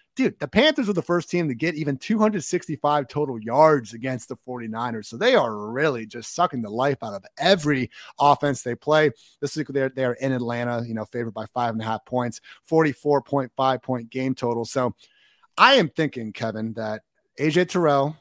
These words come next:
is gonna shadow Brandon Ayuk. He's done a very good job over the last few weeks after getting toasted a little bit early in the season.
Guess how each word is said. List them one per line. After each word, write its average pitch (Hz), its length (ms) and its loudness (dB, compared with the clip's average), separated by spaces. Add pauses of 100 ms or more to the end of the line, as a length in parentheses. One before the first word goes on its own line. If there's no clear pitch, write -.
is - 80 -20
gonna 123 160 -10
shadow 123 380 0
Brandon 135 340 -2
Ayuk. 117 340 -4
He's 127 140 -10
done 139 140 0
a 131 40 -4
very 127 300 -2
good 185 180 0
job 143 360 4
over 131 160 -2
the 120 60 -8
last 120 300 -4
few 143 140 -2
weeks 117 260 -6
after 117 220 -8
getting 117 260 -6
toasted 120 440 -4
a - 20 -4
little 120 180 0
bit 123 260 -2
early 185 200 4
in 147 60 2
the 135 80 -2
season. 131 420 -4